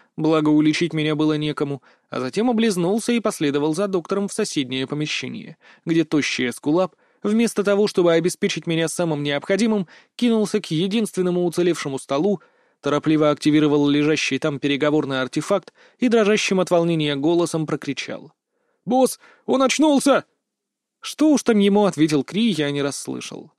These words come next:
Доктор слишком быстро сбросил звонок, да так, что я даже слух усилить не успел,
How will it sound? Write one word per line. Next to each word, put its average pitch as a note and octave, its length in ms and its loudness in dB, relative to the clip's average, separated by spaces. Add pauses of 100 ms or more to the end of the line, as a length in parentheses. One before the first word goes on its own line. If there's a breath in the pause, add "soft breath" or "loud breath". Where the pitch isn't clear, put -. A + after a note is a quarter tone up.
(320)
Доктор D#3+ 360 0
слишком D3+ 420 -2
быстро D3+ 280 0
сбросил C#3 400 -2
звонок, C3 480 -6 (300 loud breath)
да C#3 180 -2
так, E3 240 0
что - 160 -2
я C#3 180 2
даже D3 200 0
слух G3+ 340 -2
усилить A#2+ 400 -8
не B2+ 60 -8
успел, B2+ 420 -8